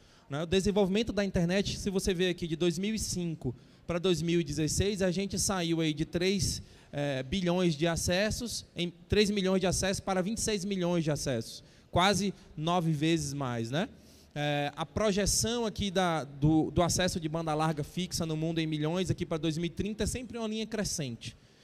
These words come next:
Então, esse movimento de internet tende a aumentar cada vez mais. A gente hoje, é, é, é, tem usado cada vez mais a internet e isso só tende a crescer. E o Brasil? Como é que a gente tá no que diz respeito a crescimento de banda larga? Nós hoje temos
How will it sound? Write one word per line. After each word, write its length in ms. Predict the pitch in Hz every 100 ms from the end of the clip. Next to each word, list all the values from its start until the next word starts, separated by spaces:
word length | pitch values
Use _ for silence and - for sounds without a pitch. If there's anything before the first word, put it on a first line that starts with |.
| -
Então, 320 | 170 160 196 220 -
esse 260 | - 202 -
movimento 480 | 226 220 208 202 196
de 80 | 180
internet 480 | 175 170 185 202 208
tende 220 | 208 214
a 60 |
aumentar 400 | 202 190 160 180
cada 240 | 185 196 175
vez 240 | 170 165
mais. 420 | 151 143 180 202 - - _ _
A 120 | 143
gente 280 | 147 165 170
hoje, 360 | 156 180 175 165 - - -
é, 60 |
é, 500 | 143 139 147 139 -
é, 40 | 139
tem 220 | - 190
usado 340 | 170 170 170
cada 240 | 165 180 165
vez 180 | 175 160
mais 240 | 156 165
a 40 | 170
internet 640 | 170 151 135 143 - - - - -
e 260 | 151 151
isso 840 | 156 - 165 151 147 143 131 113 110 - -
só 220 | - 175
tende 240 | 170 165
a 60 | 175
crescer. 520 | 196 190 - 127 104 107 - - - -
E 80 | 247
o 40 | 294
Brasil? 520 | 262 247 190 202 147
Como 160 | - 226
é 60 | 262
que 80 | 277
a 40 |
gente 240 | 226 233
tá 160 | 233 214
no 80 | 220
que 120 | 220
diz 160 | 214 202
respeito 320 | 185 208 208
a 40 |
crescimento 520 | - 208 196 190 190
de 80 | 185
banda 260 | 185 196 190
larga? 400 | 147 131 120 131
Nós 340 | 151 208 202
hoje 280 | 190 202 202
temos 500 | 196 180 202 208 -